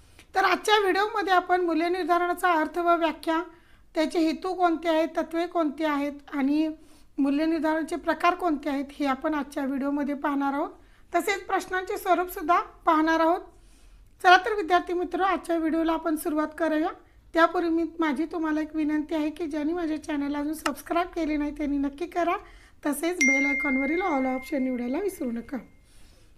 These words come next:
विद्यार्थी मित्र, असेसमेंट या शब्दाला मराठीमध्ये मूल्य निर्धारण हा शब्द वापरला जातो आणि असेसमेंट या शब्दाची उत्पत्ती असेस या, अ, शब्दापासून झालेली आहे. तर असेस म्हणजे काय? तर असेस म्हणजे अनुमान करणे,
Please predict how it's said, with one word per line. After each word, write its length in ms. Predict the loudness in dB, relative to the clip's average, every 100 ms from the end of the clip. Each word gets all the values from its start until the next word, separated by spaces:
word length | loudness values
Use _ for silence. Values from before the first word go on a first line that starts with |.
| -2
विद्यार्थी 360 | 2 6 4 2
मित्र, 540 | -4 -4 2 4 2 0 -14 -6 0
असेसमेंट 520 | 2 0 -2 -4 -2
या 80 | -2
शब्दाला 380 | -2 0 0 0
मराठीमध्ये 640 | 0 -2 -2 -2 -2 -4
मूल्य 280 | -4 -4 -2
निर्धारण 420 | -2 -2 -2 0
हा 140 | -2 -2
शब्द 240 | -4 -4
वापरला 480 | -2 -2 -2 -4 -4
जातो 400 | -4 -6 -8 -10 -14 -20 -20 -20 -20 -20 -4
आणि 400 | 0 2 2 0 -2 -4
असेसमेंट 580 | -2 -2 -2 0 0
या 120 | 0 -2
शब्दाची 400 | -2 -4 -4 -4
उत्पत्ती 440 | -6 -4 -6 -4 -6 -4
असेस 420 | -6 -4 -4 -2
या, 140 | 0 0 -4 -12 -20 -20 -6
अ, 200 | -2 0
शब्दापासून 680 | -2 -2 0 2 0 0 0
झालेली 360 | 0 0 0 0
आहे. 280 | 0 0 -4 -8 -20 -10 4
तर 40 |
असेस 540 | 4 6 4 4 2 0
म्हणजे 280 | -2 0 0
काय? 260 | 2 2 0 -8 -20 -20 0
तर 120 | 4
असेस 400 | 6 4 0 -6
म्हणजे 240 | -2 0 0
अनुमान 440 | 2 2 0 -2
करणे, 400 | -2 -2 0 -2